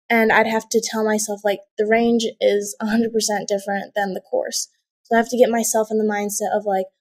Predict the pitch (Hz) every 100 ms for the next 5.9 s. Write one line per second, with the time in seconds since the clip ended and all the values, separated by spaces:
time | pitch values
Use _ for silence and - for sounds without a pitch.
0 | _ 240 226 226 208 190 202 196 254 262
1 | 247 - 220 214 202 - - - 233 220
2 | 214 214 220 208 208 196 190 190 - -
3 | - - 240 247 233 226 220 214 214 -
4 | - _ - 202 202 - - 247 - 226
5 | - 220 - 214 220 240 240 247